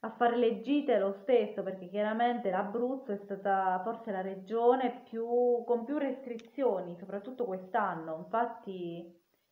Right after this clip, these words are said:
l'Abruzzo, se non lo sapete, eh, nel periodo natalizio è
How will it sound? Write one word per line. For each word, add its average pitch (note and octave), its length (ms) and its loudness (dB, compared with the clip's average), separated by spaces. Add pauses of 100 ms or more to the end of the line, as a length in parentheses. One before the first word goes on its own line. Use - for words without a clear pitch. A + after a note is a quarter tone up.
(760)
l'Abruzzo, B3+ 1300 2
se A3 100 -6
non G#3 140 2
lo G#3+ 60 0
sapete, A#3+ 760 -2 (1400)
eh, F#3+ 500 0
nel G#3+ 240 -2
periodo C4 360 4
natalizio C4 1000 0
è A#3+ 160 -2